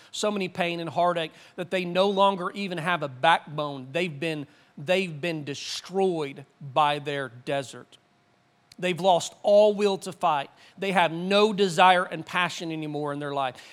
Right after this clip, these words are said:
And God needed to make sure that Moses could fall on his knees in humility, but also jump back up and get in the fight again. 'Cause this is the kind of person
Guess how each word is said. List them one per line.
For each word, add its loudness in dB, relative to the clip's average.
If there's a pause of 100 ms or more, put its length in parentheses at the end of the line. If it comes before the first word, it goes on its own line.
(140)
And -6
God 10
needed -4
to -2
make -2
sure -2
that -6
Moses -2 (400)
could -6 (120)
fall 8
on 2
his -2
knees -2
in -8
humility, -4 (640)
but -2
also 4
jump -2
back 4
up 2 (520)
and -6
get 0
in -4
the -8
fight -2
again. -16 (920)
'Cause -6
this 0
is -10
the -4
kind 2
of -6
person -4